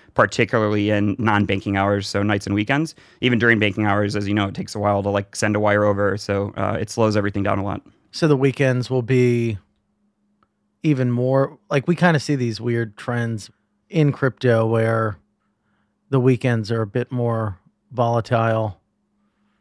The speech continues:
Speaker 2: or, well, well, there's less liquidity
Speaker 1: Mm-hmm.
Speaker 2: because the trading firms are all kind of asleep
Speaker 1: Yep.
Speaker 2: at the wheel.
Speaker 1: Yeah, I think you see thin order books, right? And then,
Speaker 2: Yeah.
Speaker 1: <laughs> and then you have, uh, large swings in volatility.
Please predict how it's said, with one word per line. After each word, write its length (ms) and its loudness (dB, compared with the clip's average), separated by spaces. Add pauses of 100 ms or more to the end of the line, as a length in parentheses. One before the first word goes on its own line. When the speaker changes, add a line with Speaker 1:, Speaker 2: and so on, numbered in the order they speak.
(640)
Speaker 2:
or, 240 6
well, 280 -4
well, 140 -2
there's 200 0
less 260 0
liquidity 600 -4
Speaker 1:
Mm-hmm. 320 -6
Speaker 2:
because 220 -2
the 100 -10
trading 340 -2
firms 320 -6
are 140 -4
all 280 -4 (800)
kind 180 -4
of 80 -8
asleep 360 -8 (460)
Speaker 1:
Yep. 180 -2 (300)
Speaker 2:
at 160 -4
the 80 -8
wheel. 380 -4 (880)
Speaker 1:
Yeah, 220 6 (120)
I 80 4
think 220 0
you 120 0
see 180 0
thin 180 4
order 180 6
books, 220 -4
right? 260 4
And 140 2
then, 160 0
Speaker 2:
Yeah. 280 2 (180)
Speaker 1:
<laughs> 180 -20
and 120 2
then 120 4
you 80 4
have, 260 4
uh, 160 4
large 260 4
swings 300 0
in 60 -2
volatility. 680 0